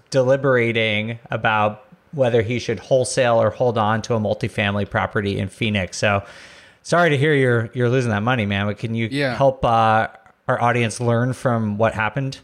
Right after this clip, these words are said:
Speaker 2: I'm happy to. I'm happy to. Well, first and foremost, guys, everything that was just said here is so incredibly smart. I mean, you know, when James is talking about fundamentals and, you know, not waiving feasibility until you have everything locked in.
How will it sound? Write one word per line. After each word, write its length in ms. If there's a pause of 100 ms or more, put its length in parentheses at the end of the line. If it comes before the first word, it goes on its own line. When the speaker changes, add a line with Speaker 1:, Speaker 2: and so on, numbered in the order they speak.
(200)
Speaker 2:
I'm 200
happy 380
to. 260
I'm 100
happy 260
to. 160
Well, 120
first 280
and 120
foremost, 440
guys, 320
everything 400
that 100
was 180
just 240
said 180
here 240
is 180
so 720 (360)
incredibly 600
smart. 500
I 80
mean, 280 (380)
you 80
know, 80
when 140
James 300
is 80
talking 360
about 360
fundamentals 720
and, 260
you 60
know, 120
not 260
waiving 280
feasibility 680
until 680
you 220
have 240
everything 400
locked 260
in. 240